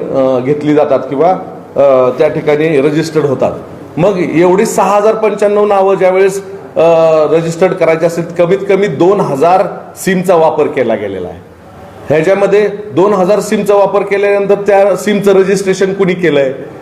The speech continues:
काय केलंय, आपल्याला हे पोलिसांकडनंच कळणार आहे किंवा पोलीस तपासामध्येच हे पुढे येणार आहे. ह्याच्यामध्ये, ह्याच्यामागे फार मोठ्या शक्तीचा उपयोग झालेला दिसतोय. त्यामुळं या ठिकाणी, अ, फार मोठी शक्ती याच्यामागं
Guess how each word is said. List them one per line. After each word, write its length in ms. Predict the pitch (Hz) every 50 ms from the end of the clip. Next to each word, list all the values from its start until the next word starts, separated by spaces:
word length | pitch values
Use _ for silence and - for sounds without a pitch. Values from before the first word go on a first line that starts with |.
| - - -
काय 140 | 185 208 214
केलंय, 340 | 208 208 220 190 185 180 160 - - - - - - -
आपल्याला 380 | 180 185 220 226 240 240 240
हे 260 | 233 233 233 233 240
पोलिसांकडनंच 880 | 226 - - - 240 220 233 226 247 233 233 214 226 226 226 220 - -
कळणार 340 | 202 185 - - 220 220
आहे 160 | - 101 - - - - - - - - -
किंवा 140 | 196 214 220
पोलीस 400 | 220 214 226 220 233 220 - 233
तपासामध्येच 640 | 208 - 214 - 220 214 214 214 196 214 208 180
हे 60 | 214
पुढे 260 | - - 202 185 170
येणार 260 | 165 151 135 127 120 117
आहे. 120 | 107 95 - - - - - -
ह्याच्यामध्ये, 460 | 160 185 208 220 226 220 208 226 208
ह्याच्यामागे 920 | - 190 190 190 143 151 156 160 185 190 190 185 185 175 175 190 202 202 - - - - - - -
फार 220 | - 160 180 202
मोठ्या 480 | 196 196 196 190 190 196 190 190 196 190 190
शक्तीचा 800 | 190 - 160 - - - 190 180 185 196 175 127 - - - - - - - - - -
उपयोग 380 | 143 - 135 175 196 214 208
झालेला 380 | 202 185 175 160 160 156 160 160
दिसतोय. 440 | 160 160 156 - - 160 160 170 170 - - - - - - - - -
त्यामुळं 520 | 156 170 180 190 190 190 185 190 190 185
या 260 | 160 139 143 151 165 175
ठिकाणी, 400 | 170 175 165 170 170 165 170 185
अ, 320 | 185 - - - 117 139 139 135 -
फार 160 | 139 156 175
मोठी 240 | 190 196 185 180 185
शक्ती 360 | 170 - 180 - - - 196
याच्यामागं 600 | 185 170 165 170 165 165 160 151 147 160 139 -